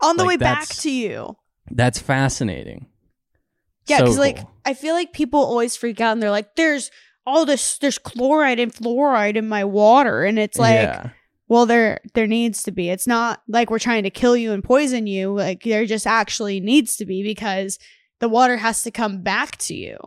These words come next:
Speaker 1: So think
Speaker 2: Yeah.
Speaker 1: about that next time you're complaining about something. <laughs>
Speaker 2: Well, yeah, it's like if, if
Speaker 1: There's
Speaker 2: it
Speaker 1: a
Speaker 2: wasn't
Speaker 1: rhyme and
Speaker 2: there
Speaker 1: a reason. Someone's doing
Speaker 2: Yeah.
Speaker 1: something.
Speaker 2: Yeah, if it wasn't there, then you could get sick. So
Speaker 1: Yeah.
Speaker 2: <laughs>
Speaker 1: No
Speaker 2: yeah.
Speaker 1: one needs that. No one needs
Speaker 2: No
Speaker 1: that.
Speaker 2: one.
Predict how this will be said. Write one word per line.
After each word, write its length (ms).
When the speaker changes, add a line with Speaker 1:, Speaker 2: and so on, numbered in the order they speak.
Speaker 1:
So 640
think 120
Speaker 2:
Yeah. 40
Speaker 1:
about 220
that 220
next 220
time 220
you're 100
complaining 720
about 260
something. 480
<laughs> 40
Speaker 2:
Well, 180
yeah, 260
it's 160
like 320
if, 200
if 60
Speaker 1:
There's 260
Speaker 2:
it 80
Speaker 1:
a 20
Speaker 2:
wasn't 220
Speaker 1:
rhyme 180
and 100
Speaker 2:
there 160
Speaker 1:
a 0
reason. 580
Someone's 380
doing 300
Speaker 2:
Yeah. 260
Speaker 1:
something. 380
Speaker 2:
Yeah, 200
if 140
it 80
wasn't 380
there, 400
then 600
you 180
could 180
get 180
sick. 460
So 180
Speaker 1:
Yeah. 280
Speaker 2:
<laughs> 0
Speaker 1:
No 180
Speaker 2:
yeah. 80
Speaker 1:
one 100
needs 240
that. 340
No 140
one 160
needs 200
Speaker 2:
No 100
Speaker 1:
that. 240
Speaker 2:
one. 100